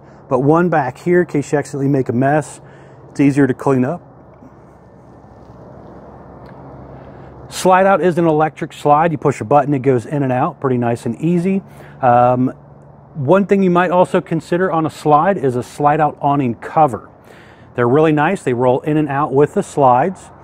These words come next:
just kinda helping, uh, help shade the room, repels a lot of water, leaves, twigs, debris, that type of stuff. So definitely consider doing that.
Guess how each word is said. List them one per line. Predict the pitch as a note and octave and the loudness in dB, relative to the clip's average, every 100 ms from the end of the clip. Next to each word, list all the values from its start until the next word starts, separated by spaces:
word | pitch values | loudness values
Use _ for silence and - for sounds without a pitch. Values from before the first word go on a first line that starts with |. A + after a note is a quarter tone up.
| - - - - | -20 -20 -20 -10
just | C3 - | -8 -4
kinda | D3 C3 | -2 0
helping, | C#3 C3+ C#3 C#3 - | 0 0 0 -2 -6
uh, | C3+ B2 A2 | -2 0 0
help | - C#3+ - | -2 -4 -4
shade | - D#3 D3+ | 0 0 2
the | C3+ | 2
room, | C#3 E3 E3+ F3 - - - | 2 2 0 -4 -12 -20 -6
repels | B2 - D#3+ D3+ | -4 0 2 2
a | |
lot | D3+ C#3 | 2 2
of | B2 | 2
water, | C3+ C#3+ C#3+ C#3+ | 4 4 4 2
leaves, | C#3 C#3+ C3 | 0 -2 -4
twigs, | - C#3+ C3 | -2 -2 -2
debris, | A#2+ B2 D3 | -4 -2 0
that | D#3+ E3 - | -2 -2 -2
type | G#2+ | -4
of | - | -4
stuff. | - G2+ G#2 - - - - | -10 -10 -12 -20 -20 -20 -12
So | - | -6
definitely | A#2 D3+ - E3 | 0 0 0 -2
consider | D#3+ D3+ E3 D3 | -2 -2 0 0
doing | D3 D3+ C#3+ | 2 4 4
that. | C3+ D3 | 2 0